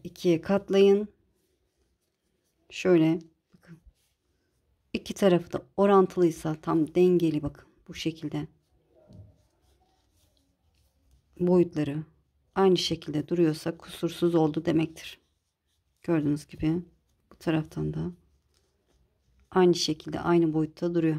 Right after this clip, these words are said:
Demek ki iyi yaptık arkadaşlar. Evet, ben ütüleyip döneceğim. Ee, bundan sonra siz kendiniz, e, hangi modeli örmek istiyorsanız o şekilde de devam edebilirsiniz.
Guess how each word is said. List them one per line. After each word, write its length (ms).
Demek 300
ki 200
iyi 180
yaptık 340
arkadaşlar. 600
Evet, 360
ben 260
ütüleyip 760
döneceğim. 520
Ee, 480
bundan 300
sonra 260
siz 180
kendiniz, 560
e, 220
hangi 360
modeli 300
örmek 280
istiyorsanız 440
o 60
şekilde 400
de 140
devam 300
edebilirsiniz. 600